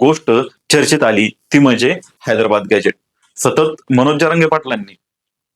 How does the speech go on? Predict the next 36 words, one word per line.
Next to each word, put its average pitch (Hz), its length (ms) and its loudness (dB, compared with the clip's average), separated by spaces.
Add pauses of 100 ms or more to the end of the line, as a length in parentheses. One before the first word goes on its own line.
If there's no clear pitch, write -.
(260)
काय 131 140 0
मागणी 139 300 2
केली, 123 320 0
की 190 100 -2
हैदराबाद 147 380 0
गॅजेटमधल्या 180 640 0
तरतुदीनुसार 151 520 0
आम्ही 170 220 0
कुणबी 139 360 2
आहोत, 107 240 0 (420)
आम्ही 127 320 0 (240)
मराठा 147 340 -2
कुणबी 180 300 2
आहोत 127 260 2
आणि 131 100 2
आम्ही 139 160 2
कुणबी 127 320 4
मराठा 135 400 0
आहोत, 101 200 -6 (440)
पहा, 110 140 -2 (100)
तर 202 80 0
आम्हाला 165 320 0
काय 160 160 -2
करा, 131 220 0
तुम्ही 180 340 2 (320)
ओबीसी 123 380 2
प्रवर्गामध्ये 127 720 0 (280)
समाविष्ट 110 540 0
करा. 113 240 -4 (340)
आणि 170 160 0
त्याच्यानुसारच्या 190 680 0
हैदराबाद 151 460 -2
गॅजेट 135 240 -8 (140)
चर्चेत 151 300 0
आलं. 104 260 0
मग 127 100 0